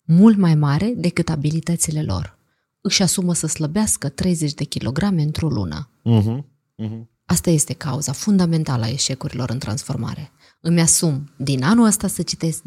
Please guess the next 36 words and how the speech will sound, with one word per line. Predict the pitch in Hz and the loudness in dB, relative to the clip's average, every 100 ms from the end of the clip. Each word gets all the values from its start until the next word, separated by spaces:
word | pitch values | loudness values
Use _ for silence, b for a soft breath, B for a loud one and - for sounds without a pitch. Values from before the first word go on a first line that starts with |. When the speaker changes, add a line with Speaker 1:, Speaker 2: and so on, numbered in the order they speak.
| - | -2
Speaker 1:
zece | 147 151 165 | 0 0 -2
cărți. | - 156 - - - _ - | -6 -12 -12 -12 -12 _ -12
Speaker 2:
Mhm. | 104 104 107 | -10 -10 -2
Speaker 1:
Și | 190 | 4
dacă | 165 160 | 4 4
aș | 170 | 2
fi | - | 4
rațională | 202 185 - 185 285 208 147 - | 4 4 2 2 2 0 -2 -4
și | - | -4
echilibrată | 160 - 180 175 170 139 | -2 0 0 4 4 4
și | 139 - | 0 0
m-aș | 156 | -2
uita | 175 285 | 0 2
la | 302 | 4
viața | 165 151 135 147 | 4 4 2 0
mea, | 139 131 | 0 0
că | 160 | 2
n-am | 208 214 | 2 4
timp | 151 139 | 2 0
de | |
cărți, | 139 131 - - - _ b b b | 0 -4 -4 -6 -8 _ b b b
aș | 165 | 2
zice, | 160 180 180 | 4 4 2
mi-asum | 165 156 220 | 2 2 2
să | 208 | 0
citesc | 185 175 185 180 - - | -2 -2 -2 -4 -4 -8
două | 175 220 151 | 0 4 4
pagini | - 123 - 127 | 2 -4 -2 -4
în | |
fiecare | 131 120 131 127 | -4 -6 -6 -4
seară, | 139 - 127 123 | -4 -2 -4 -6
să | - 156 | -2 -2
primesc | 156 147 156 151 | -2 -2 -2 -2
plăcere | - 143 - - 262 160 | -4 -4 -2 2 4 4
din | 143 139 | 2 0
progresul | 135 135 139 131 - - | 2 4 4 2 -2 -6